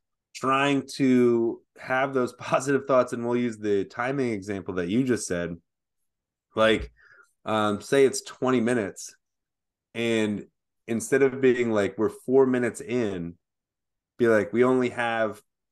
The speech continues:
six minutes left." Or it's like, once it crosses really the halfway point. So say once we get to ten,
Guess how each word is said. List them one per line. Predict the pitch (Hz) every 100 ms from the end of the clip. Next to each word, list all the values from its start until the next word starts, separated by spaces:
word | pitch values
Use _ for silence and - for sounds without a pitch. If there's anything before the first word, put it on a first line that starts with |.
| _
six | - - 143 135 127
minutes | 120 107 117
left." | 110 110
Or | 107
it's | 104
like, | 117 123
once | 156 175
it | 147 -
crosses | 143 135 135 127 117
really | 117 113
the | 101
halfway | 92 113 110 - 107 117
point. | - 131 139 - _ _ - _
So | - 123
say | 139 135
once | 131 127
we | 131
get | 120 113
to | 131
ten, | - 110 117 117